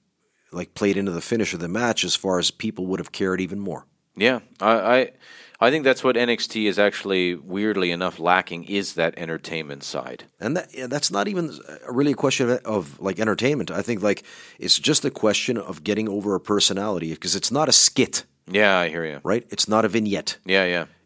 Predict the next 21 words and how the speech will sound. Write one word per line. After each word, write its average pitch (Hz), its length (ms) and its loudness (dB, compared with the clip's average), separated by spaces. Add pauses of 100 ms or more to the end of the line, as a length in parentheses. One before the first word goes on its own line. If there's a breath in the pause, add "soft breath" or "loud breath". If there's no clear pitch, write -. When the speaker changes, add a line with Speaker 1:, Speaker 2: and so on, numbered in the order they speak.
(300)
Speaker 1:
It's - 240 2
just - 400 0 (120)
a 104 80 -6
promo. 104 520 0 (140)
Speaker 2:
Mm. 95 340 -10 (580 loud breath)
Yeah, 120 320 4
and, 101 200 -6
and 98 140 -2
that's 104 300 0
true. 120 300 0
I 98 100 4
don't, 104 180 0
was 107 220 2
there 104 160 2
even 101 180 -2
any 113 240 0
promos 73 640 -6
on 104 180 -4
Speaker 1:
Mm. 135 40 -2
Speaker 2:
this - 120 -6
show, 65 340 -8